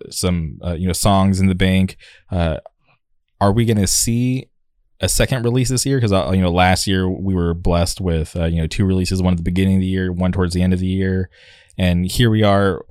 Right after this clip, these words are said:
um, you know, kinda halfway through the year, we're, we're getting the split. Um, and I,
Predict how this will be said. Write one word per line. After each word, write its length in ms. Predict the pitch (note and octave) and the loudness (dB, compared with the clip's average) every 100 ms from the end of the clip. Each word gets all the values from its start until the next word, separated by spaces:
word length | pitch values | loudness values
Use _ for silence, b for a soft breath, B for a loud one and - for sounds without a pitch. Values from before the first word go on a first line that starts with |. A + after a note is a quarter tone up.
| b b b | b b b
um, 220 | F#2+ G2+ | -2 0
you 80 | A#2 | -2
know, 100 | A2+ - | -4 -2
kinda 240 | F#3 G3 | 2 4
halfway 500 | C3 - A#2 A2+ C3+ | 2 0 -2 0 0
through 140 | B2+ C3 | 0 0
the 80 | A#2+ | 0
year, 240 | B2+ B2 A2+ | 0 0 -2
we're, 180 | G#2+ | -2
we're 140 | G2+ F#2 | 0 0
getting 340 | F2+ G2+ A2 | 2 2 2
the 80 | G#2 | 0
split. 600 | - - A#2+ A#2 A2+ - B B B | -2 -4 0 2 2 -2 B B B
Um, 340 | F2+ F2 E2 C#2 _ _ _ _ _ | -4 -2 -4 -8 _ _ _ _ _
and 340 | G2 F#2+ F#2 - - | -2 0 -2 -6 -8
I, 80 | - | -6